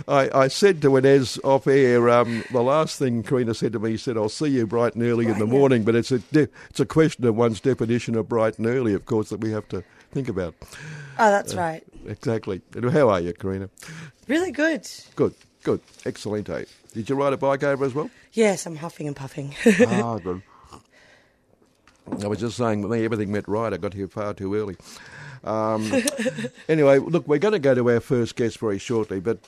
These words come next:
Speaker 1: I did wanna mention that 'cause there's been, there was a move at the A L P conference and, uh, and out, and also external to it <laughs> by unions to, um, particularly the C, the, the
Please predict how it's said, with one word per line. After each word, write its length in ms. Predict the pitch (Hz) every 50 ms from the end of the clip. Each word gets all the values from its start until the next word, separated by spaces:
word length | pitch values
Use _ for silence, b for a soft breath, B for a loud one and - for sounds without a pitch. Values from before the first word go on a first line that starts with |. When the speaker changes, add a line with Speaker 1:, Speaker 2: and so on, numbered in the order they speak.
| -
Speaker 1:
I 100 | 120 127
did 220 | 123 160 180 131 165
wanna 180 | 160 135 127
mention 520 | 113 117 123 127 127 117 - 117 104 101 107
that 140 | 110 104 -
'cause 180 | 139 117 95
there's 180 | 117 113 110 -
been, 340 | - 190 208 220 180 143 - _ -
there 160 | 123 120 117
was 140 | 120 107 131
a 60 | 120
move 320 | 120 151 190 220 220 170 156
at 80 | -
the 140 | - 120 117
A 120 | 120 117 113
L 120 | 110 107
P 220 | - - 110 95 90
conference 680 | - 120 127 123 120 - 101 85 85 120 - - - - -
and, 380 | 110 110 107 107 101 104 95
uh, 240 | 110 101 95 92 - - - -
and 180 | - 107 107 98
out, 360 | 85 127 139 123 87 - -
and 200 | - 120 120 113
also 600 | 113 117 117 107 - 120 95 92 90 92 95 92 - _ _ _ -
external 640 | 160 170 170 - - - 143 139 139 123 110 95 92
to 240 | - - 90 71 -
it 120 | - - _ B B B B B B B
<laughs> 380 | B B 165 156 139 135 B B
by 200 | 131 117 110 110
unions 580 | 110 120 139 151 143 120 110 104 104 98 - - - - - 95 -
to, 460 | - 117 113 113 113 110 110 110 110
um, 320 | 107 107 101 98 98 98 95 -
particularly 420 | 104 104 - 170 151 - 123 104
the 120 | 85 101 95
C, 240 | - - 131 117 104
the, 220 | - 104 87 76 - 90 92 92 90 82 85 -
the 220 | 87 87 87